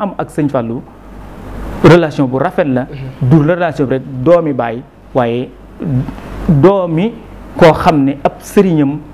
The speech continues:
Speaker 1: moo ko jur. Loolu la sëriñ Modou Moustapha doon doxee ak sëñ Fallou, ni la melen ak sëñ Mouhamad Lamine, ndax sëñ Mouhamad Lamine moom ñoo bokk soxna si, lépp ñoo ko bokk,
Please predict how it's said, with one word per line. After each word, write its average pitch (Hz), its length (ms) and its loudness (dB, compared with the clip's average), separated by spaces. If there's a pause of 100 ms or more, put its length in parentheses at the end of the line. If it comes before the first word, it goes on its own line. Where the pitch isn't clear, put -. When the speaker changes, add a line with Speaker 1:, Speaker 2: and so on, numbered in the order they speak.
(220)
Speaker 1:
moo 156 240 2
ko 139 240 -2 (240)
jur. 135 240 2 (100)
Loolu 135 220 2
la 123 120 0
sëriñ 131 380 -4 (480)
Modou 135 300 4
Moustapha 120 320 -2
doon 117 260 -2
doxee 117 300 -4 (340)
ak 123 140 0 (160)
sëñ 131 200 4
Fallou, 113 320 0 (340)
ni 139 100 6
la 143 100 2
melen 139 340 0 (460)
ak 127 140 0
sëñ 143 160 2
Mouhamad 123 340 0
Lamine, 131 380 -2
ndax 127 180 -6
sëñ 139 120 -2
Mouhamad 123 280 -2
Lamine 117 200 -2
moom 120 200 -2 (640)
ñoo 135 240 4
bokk - 360 0
soxna 131 300 -2
si, 120 180 -10 (480)
lépp 156 320 2
ñoo 151 200 2
ko 139 80 -2
bokk, 131 180 -2